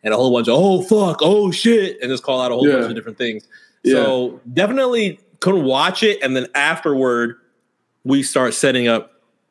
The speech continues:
Speaker 1: what we have planned, uh, for the episode. But like you said,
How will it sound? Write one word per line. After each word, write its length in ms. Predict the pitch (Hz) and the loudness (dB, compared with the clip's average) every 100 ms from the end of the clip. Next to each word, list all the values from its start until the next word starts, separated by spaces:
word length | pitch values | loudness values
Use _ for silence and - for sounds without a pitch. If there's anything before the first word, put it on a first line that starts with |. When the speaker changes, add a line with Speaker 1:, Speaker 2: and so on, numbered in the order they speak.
| _ - - | _ -12 0
Speaker 1:
what 160 | 127 | 0
we 100 | 123 | 2
have 240 | 120 113 113 | 0 0 0
planned, 400 | 131 120 113 110 - - - | 0 2 0 -4 -12 -10 -2
uh, 400 | 117 110 104 - | 0 2 -2 -4
for 520 | - - 131 127 127 113 | -8 -2 2 2 2 0
the 140 | 113 | -2
episode. 600 | 120 107 - 113 104 95 | -2 -2 -2 -2 -2 -2
But 280 | 123 123 - - - - | -2 -2 -6 -18 -14 -4
like 140 | 175 175 | -2 0
you 60 | |
said, 280 | 143 139 | 0 0